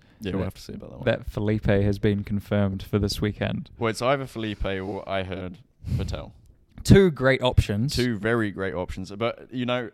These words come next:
Speaker 1: having
Speaker 2: I think I will cry if Felipe doesn't get chosen this weekend. He's, he's such a good dude, and he actually deserves it. Like
Speaker 1: Oh, it's, it's, it's great when you know, you know everyone from F two, and it's
Speaker 2: Yeah.
Speaker 1: like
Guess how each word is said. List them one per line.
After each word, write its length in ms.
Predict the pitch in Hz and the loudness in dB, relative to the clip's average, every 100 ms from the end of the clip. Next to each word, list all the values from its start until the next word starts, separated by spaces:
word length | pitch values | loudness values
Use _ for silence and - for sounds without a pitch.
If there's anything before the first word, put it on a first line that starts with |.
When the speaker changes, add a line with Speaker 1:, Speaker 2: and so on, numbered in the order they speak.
| _ - _ | _ -20 _
Speaker 1:
having 240 | 110 123 | -2 4
Speaker 2:
I 80 | 147 | 6
think 160 | 180 214 | 6 6
I 120 | 151 | 4
will 120 | 143 | 4
cry 460 | 123 - 110 104 101 | 2 -4 -2 0 0
if 160 | 107 104 | -2 -4
Felipe 320 | - 107 101 | -6 -8 -4
doesn't 480 | 107 107 104 107 110 | -4 -4 -6 -6 -6
get 320 | 117 - _ | -10 -12 _
chosen 420 | - 107 104 104 | -12 -8 -8 -10
this 180 | 92 127 | -14 -14
weekend. 340 | - - 113 - | -14 -14 -16 -10
He's, 380 | 151 160 156 - 117 131 - | -4 -2 -2 -8 -12 -16 -14
he's 240 | 151 165 160 | -12 -12 -12
such 340 | - 185 - | -10 -10 -8
a 60 | 160 | -8
good 280 | 139 135 | -6 -6
dude, 300 | 120 113 113 | -4 -2 -2
and 120 | 117 117 | -4 -6
he 80 | - | -8
actually 440 | 113 - 123 113 | -10 -10 -10 -8
deserves 520 | 107 104 110 113 117 | -6 -6 -6 -6 -10
it. 140 | - - _ | -16 -20 _
Like 160 | 135 127 | -4 0
Speaker 1:
Oh, 40 | |
it's, 500 | 120 123 110 110 - | 0 0 -4 -8 -6
it's, 280 | 120 113 - | -4 -4 -6
it's 200 | 120 110 | -6 -6
great 340 | - 110 101 - _ | -4 -4 -4 -6 _
when 280 | 120 127 127 | 2 2 2
you 140 | 135 | 0
know, 120 | 135 | 0
you 220 | 123 127 160 | -2 -6 -6
know 140 | 143 | -4
everyone 420 | 107 101 98 95 | -4 -4 -6 -8
from 160 | - 98 | -10 -14
F 180 | 92 - | -14 -14
two, 280 | - 90 92 | -12 -10 -8
and 120 | 92 | -10
it's 160 | 98 - | -10 -6
Speaker 2:
Yeah. 60 | |
Speaker 1:
like 340 | 101 95 95 | -4 -4 -8